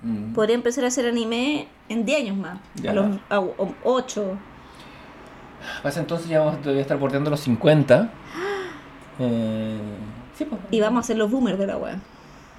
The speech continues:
Speaker 2: ¿Cuál
Speaker 1: Sí.
Speaker 2: es lo, el anime de los boomers?
Speaker 1: ¿Akira?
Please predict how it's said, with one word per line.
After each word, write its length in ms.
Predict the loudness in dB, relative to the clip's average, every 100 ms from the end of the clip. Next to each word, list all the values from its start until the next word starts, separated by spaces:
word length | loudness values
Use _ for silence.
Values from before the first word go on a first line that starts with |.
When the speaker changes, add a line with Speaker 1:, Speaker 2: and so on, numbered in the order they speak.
| -20 -20 -20 -20 -2
Speaker 2:
¿Cuál 140 | 0
Speaker 1:
Sí. 60 | 2
Speaker 2:
es 120 | 2 4
lo, 300 | 2 2 0
el 220 | 2 2
anime 300 | 2 0 2
de 60 | 2
los 140 | 2
boomers? 320 | 2 2 0 -4 -14 -20 -20 -20 -20 -20 -14
Speaker 1:
¿Akira? 360 | -10 -2 0